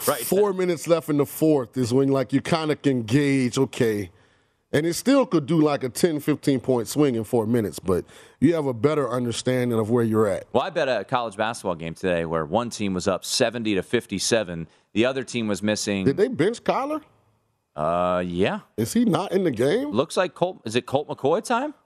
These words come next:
Speaker 2: Oh, wow.
Speaker 1: It's Colt McCoy time. Yeah. You're in trouble with your under here. Or with your over, excuse me. And they're just gonna hand it off.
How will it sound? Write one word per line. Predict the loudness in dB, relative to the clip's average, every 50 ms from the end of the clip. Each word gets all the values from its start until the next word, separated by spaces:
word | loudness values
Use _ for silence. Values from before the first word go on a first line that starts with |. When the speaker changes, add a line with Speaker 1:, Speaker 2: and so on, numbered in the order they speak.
| _ _
Speaker 2:
Oh, | -6 -4
wow. | -4 -4 -4 -6 -6 -8 -8 -8 -4 -2
Speaker 1:
It's | -2 -2 -2 -2
Colt | -2 -4 -4 -2 -4
McCoy | -8 -6 -2 -2 0 0 0 -2
time. | -2 -2 -2 -2 -4 -6 -10 _ _ _ _ _ _ _ _ _ _ _ _ _ _ _ _ _ _ _ _ _ -2
Yeah. | -2 -2 -2 -4 -10 _ _ _ _ _ _
You're | 0 2 2
in | 0
trouble | 0 -2 -2 0 -2
with | -4 -6 -4
your | -2 -2 -2
under | -2 -4 -6 -10 -12
here. | -12 -14 -14 -14 _ _ _ _ _ _ _ _ _ -4
Or | -2 -2
with | -2 -2 -2
your | -2 -2
over, | 0 -2 -2 -4 -8
excuse | -8 -8 -6 -4 -4 -4 -4
me. | -8 -12 -10 -6
And | -4 -2 -2 -2
they're | -2 -4
just | -4 -4
gonna | -6 -6 -6
hand | -6 -6 -8
it | -8 -8
off. | -8 -8 -10 _